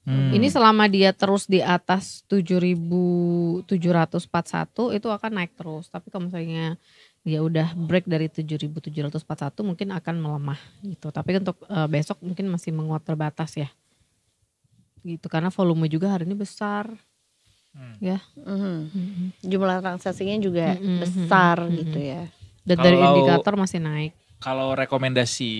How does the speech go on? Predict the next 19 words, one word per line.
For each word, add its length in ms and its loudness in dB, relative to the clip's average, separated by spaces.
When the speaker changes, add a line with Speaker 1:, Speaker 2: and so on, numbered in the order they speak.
Speaker 1:
saham 400 -6
yang 140 -10
mungkin 220 -12
bisa 200 -14
dipertimbangkan 680 -8
The 100 -12
Tickers 300 -10
untuk 220 -12
bisa 260 -10
koleksi 480 -8
dan 160 -6
mencuri 1300 -10
peluang? 400 -2
Speaker 2:
Buat 520 2
Speaker 1:
Apa? 80 -6
Speaker 2:
lama, 260 -2
jangka 300 -2
panjang? 360 2
Speaker 1:
Jangka 560 8